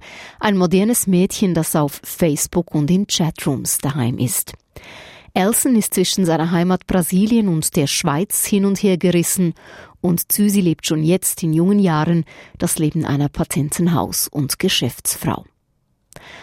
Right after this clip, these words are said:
Als sich die drei kennenlernen, gehen sie zaghaft aufeinander zu und stellen fest,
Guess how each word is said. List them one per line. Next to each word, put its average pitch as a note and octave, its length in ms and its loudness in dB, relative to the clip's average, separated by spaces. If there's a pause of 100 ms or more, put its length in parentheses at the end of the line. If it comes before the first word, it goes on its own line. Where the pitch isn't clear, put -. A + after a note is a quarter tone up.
(260)
Als A3 200 0
sich B3 120 2
die A#3 100 4
drei F#3+ 220 2
kennenlernen, G3 760 2
gehen E3 260 2
sie D3 220 -2
zaghaft F3+ 680 -2
aufeinander D3+ 600 0
zu G#3 340 0
und E3+ 360 0
stellen F3+ 400 0
fest, - 360 0